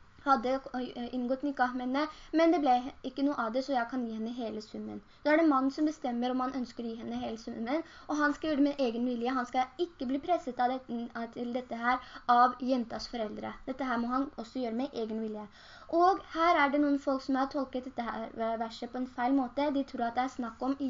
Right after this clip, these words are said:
jentas familie i dette verset. At jenta kan kreve at mannen gir, ø, jentas familie kan kreve at mannen gir hele summen, men det er feil.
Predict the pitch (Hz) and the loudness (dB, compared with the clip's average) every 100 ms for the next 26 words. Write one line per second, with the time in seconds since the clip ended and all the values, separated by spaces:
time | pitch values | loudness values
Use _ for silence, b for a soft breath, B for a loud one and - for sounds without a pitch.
0 | 262 294 226 226 233 - 330 285 226 240 | 0 0 0 -6 -6 0 0 0 0 -4
1 | 233 226 233 226 214 - 208 214 - - | -4 -6 -6 -6 -10 -8 -8 -8 -10 -2
2 | 269 269 294 269 233 247 262 277 277 240 | 0 2 2 2 0 -2 -2 -2 0 0
3 | 240 240 226 247 240 240 254 B B B | 0 -2 -2 -2 -2 -2 -4 B B B
4 | 240 240 262 277 240 - 262 240 226 247 | 2 4 4 2 0 -2 -4 -2 -4 -6
5 | 262 247 240 240 233 220 233 233 226 226 | -6 -4 -4 -4 -4 -4 -4 -4 -4 -6
6 | 233 262 226 226 - 226 247 339 B B | -6 -6 -6 -6 -6 -4 -2 -2 B B
7 | B 269 277 302 285 294 220 220 - 220 | B 2 6 6 6 2 0 -4 -6 -8
8 | 214 | -8